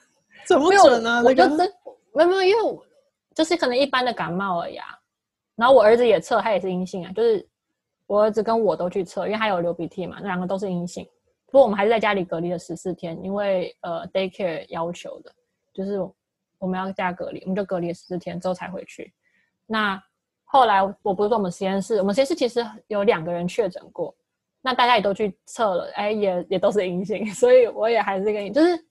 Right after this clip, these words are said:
Speaker 2: 很幸运，到现在都没事。不过现在，嗯，学校的规定就是以后每周都要测，但我们现在是用口水测，就是你就吐一下，然后他就拿你的口-，唾液啦，不要讲那么难听，口水，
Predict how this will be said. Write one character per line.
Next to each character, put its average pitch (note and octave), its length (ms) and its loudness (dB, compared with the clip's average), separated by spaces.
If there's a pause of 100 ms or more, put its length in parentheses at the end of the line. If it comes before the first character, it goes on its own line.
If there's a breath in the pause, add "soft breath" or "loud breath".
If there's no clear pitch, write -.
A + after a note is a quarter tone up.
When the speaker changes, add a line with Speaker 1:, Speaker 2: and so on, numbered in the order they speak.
Speaker 2:
很 C4 160 2
幸 D4+ 180 2
运， C#4+ 200 4
到 C4 120 4
现 C#4 140 0
在 C4 80 0
都 B3+ 440 -2 (200)
没 G3+ 160 -4
事。 G#3+ 400 -4
不 C#4+ 100 2
过 F4+ 80 6
现 G4 220 2
在， F4+ 280 2 (140)
嗯， G#3 380 -2
学 - 200 4
校 C#4 160 6
的 A#3 100 6
规 A#3 180 6
定 A#3 200 0
就 A3+ 140 0
是 G#3+ 300 0 (600)
以 G#3 120 -2
后 C4 160 4
每 F#3 220 0
周 G#3+ 180 -2
都 G#3 80 0
要 F#3 180 0 (200)
测， - 240 -8 (360)
但 C4+ 160 -2
我 A#3+ 60 -2
们 F#3+ 120 -2
现 A#3+ 140 -2
在 A3+ 60 -2
是 A#3 80 -2
用 A3+ 140 0
口 F3 260 -6
水 - 260 -8
测， - 200 -8 (360)
就 A#3 100 -2
是 B3+ 120 4
你 G#3+ 100 2
就 A3 160 2
吐 - 280 -2
一 G3 200 0
下， F#3 300 0
然 F3+ 160 -4
后 G3 360 0 (160)
他 G#3+ 120 -8
就 A3 100 0
拿 G3 200 -2
你 F3 100 -4
的 F3+ 100 -4
口-， F#3 220 -4 (200)
唾 G#3+ 220 4
液 G3 260 0
啦， - 220 -8
不 F#3 60 -10
要 F3+ 60 -8
讲 F3+ 100 -8
那 F3+ 40 -6
么 F3+ 80 -4
难 F3+ 200 -10
听， F3+ 180 -10
口 F3 220 -12
水， - 160 -20